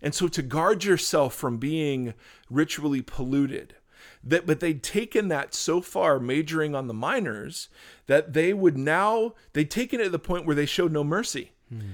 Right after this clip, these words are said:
Speaker 1: They showed no mercy. So, uh, we'd rather watch a woman suffer on the Sabbath than to break the Sabbath command, right?
Speaker 2: Yeah, yeah.
Speaker 1: What Jesus does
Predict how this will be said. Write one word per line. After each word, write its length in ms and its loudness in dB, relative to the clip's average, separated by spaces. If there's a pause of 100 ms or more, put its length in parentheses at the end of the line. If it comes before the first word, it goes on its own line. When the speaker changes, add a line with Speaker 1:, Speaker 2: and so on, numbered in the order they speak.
(100)
Speaker 1:
They 120 -2
showed 300 0
no 200 0
mercy. 580 -6
So, 300 6
uh, 80 -4
we'd 240 -2
rather 260 2
watch 300 -2
a 40 -4
woman 280 -2
suffer 480 0
on 160 -4
the 60 -4
Sabbath 520 0
than 120 -6
to 100 -10
break 260 0
the 60 -8
Sabbath 340 -2
command, 360 -12 (280)
right? 300 2
Speaker 2:
Yeah, 200 -4 (340)
yeah. 160 -6 (560)
Speaker 1:
What 180 8
Jesus 400 2
does 440 2